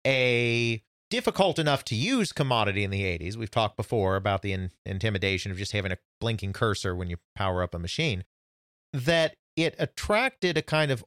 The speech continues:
older tech savvy bunch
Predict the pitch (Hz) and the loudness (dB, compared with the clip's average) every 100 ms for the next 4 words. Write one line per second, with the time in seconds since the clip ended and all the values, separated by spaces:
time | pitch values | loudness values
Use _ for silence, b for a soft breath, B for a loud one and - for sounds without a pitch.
0 | - 170 185 170 160 143 - _ _ - | 0 2 4 4 4 2 -2 _ _ -4
1 | 165 170 - - - _ - - 151 139 | 0 0 -4 -18 -20 _ -12 -2 2 2
2 | 123 131 120 113 - _ - 185 190 101 | 4 2 2 0 -6 _ 0 2 2 0
3 | 107 - - | -2 -6 -8